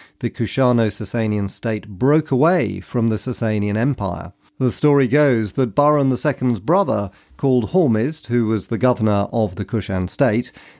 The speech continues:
and who, by the way, was not the same Hormizd who succeeded Shapur the first, rebelled against him. Although we have almost no further information about this conflict, it seems likely that the breakaway Kushan state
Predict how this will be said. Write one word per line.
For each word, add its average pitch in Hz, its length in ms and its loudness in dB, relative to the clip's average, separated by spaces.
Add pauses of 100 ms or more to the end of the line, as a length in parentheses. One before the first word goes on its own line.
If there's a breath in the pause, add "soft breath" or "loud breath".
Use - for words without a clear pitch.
and 107 200 2
who, 107 60 0
by 104 160 2
the 98 80 2
way, 101 160 2
was 92 200 -2
not 110 420 2
the 107 100 -2
same 101 400 0
Hormizd 104 580 0
who 107 220 0
succeeded 101 840 0 (220 loud breath)
Shapur 98 440 -2
the - 80 -4
first, 110 480 -2 (420 loud breath)
rebelled 143 800 2
against 156 540 0
him. 95 260 -8 (320 loud breath)
Although 139 380 4
we 113 240 2
have 110 240 0
almost 110 440 0
no 123 440 4
further 98 340 -4
information 98 540 -4
about 95 240 -4
this 101 140 -8
conflict, 131 540 -2 (280 loud breath)
it 143 100 -4
seems 214 380 0
likely 123 640 -2 (220 soft breath)
that 151 160 2
the 156 80 2
breakaway 123 760 2
Kushan 110 560 -2
state 123 480 -2